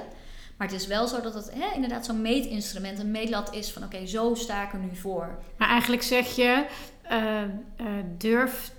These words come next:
Speaker 2: naar je financiën te kijken. Durf
Speaker 1: Ja.
Speaker 2: gewoon überhaupt te kijken naar hoe het ervoor staat.
Speaker 1: Ja, en dat is niet je resultaat, hè? Dat zegt niks over jou. Dit is jouw beginpunt.
Speaker 2: Je
Speaker 1: Dit is hoe je er
Speaker 2: nulmeting.
Speaker 1: Ja, dit is hoe je er nu voor staat. En vanuit daar gaat het dus om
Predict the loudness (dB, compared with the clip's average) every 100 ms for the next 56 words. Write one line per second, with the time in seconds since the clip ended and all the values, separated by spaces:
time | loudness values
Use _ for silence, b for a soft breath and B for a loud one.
0 | -2 2 6 6 4 0 -8 -16 -18 -20
1 | -18 -18 -18 -18 -18 -16 -6 -4 -2 2
2 | 4 4 2 -2 -4 0 4 4 2 -2
3 | -4 -4 4 6 6 2 2 4 4 6
4 | 8 8 4 4 2 4 4 6 4 2
5 | -2 2 2 2 2 2 4 0 -2 -6
6 | 0 0 0 2 4 4 2 0 2 0
7 | -2 -2 0 0 0 -2 -2 -2 -2 -2
8 | 0 -2 0 0 0 -2 -4 -2 -2 0
9 | -2 -2 -4 -2 -2 -2 -2 2 2 2
10 | 0 6 8 8 8 8 6 4 2 0
11 | 0 2 2 0 -4 -2 0 4 6 6
12 | 2 -8 0 2 2 -2 -10 B B -4
13 | -2 0 2 4 4 0 -2 -2 -4 -4
14 | -4 -6